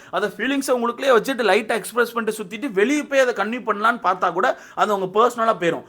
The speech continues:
வீட்டுக்குள்ளேயே நீங்க அதை உடைக்கிறீங்களே, வீட்டுக்குள்ளேயே உடைக்கும் போது எங்களுக்கு ஒரு கொஸ்டின் வருது, "வெளியே ஆள் இருக்குது, அப்ப அவன் ஜோக்கரா?" என்னங்க இது? எனக்கு புரியவே இல்லைங்க. ரொம்ப, ரொம்ப மட்டமா போயிட்டு இருக்கீங்க. நான் சொல்றேன்ல,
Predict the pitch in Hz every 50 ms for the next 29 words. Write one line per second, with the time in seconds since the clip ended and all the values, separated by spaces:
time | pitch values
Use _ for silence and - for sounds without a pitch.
0 | - - _ - 214 294 330 330 - 381 370 370 320 330 330 311 294 269 233 190
1 | 180 208 247 247 - 262 208 175 147 123 110 131 196 277 277 - 302 269 320 339
2 | 277 226 233 208 233 226 190 185 220 254 269 285 320 - 311 277 226 226 240 240
3 | - - 349 339 277 196 156 143 127 110 - - - - _ _ _ 196 254 302
4 | 339 320 269 247 269 277 233 240 220 - 185 175 185 185 185 185 190 180 226 208
5 | 226 247 202 196 233 226 - 214 156 127 110 - - _ _ _ _ _ _ _
6 | _ - 160 185 190 262 330 370 403 370 277 190 185 160 156 147 143 139 - 180
7 | 240 277 339 349 349 359 339 311 214 170 147 131 123 127 147 185 220 254 262 _
8 | _ _ _ _ _ _ _ _ _ - 151 160 180 214 269 311 320 349 330 320
9 | 311 320 349 339 320 277 240 - 269 277 277 - 208 214 202 170 170 151 139 143
10 | 131 117 98 - - - - - _ - 143 156 175 196 226 254 262 247 214 -
11 | - 170 190 233 240 226 214 196 170 147 131 120 107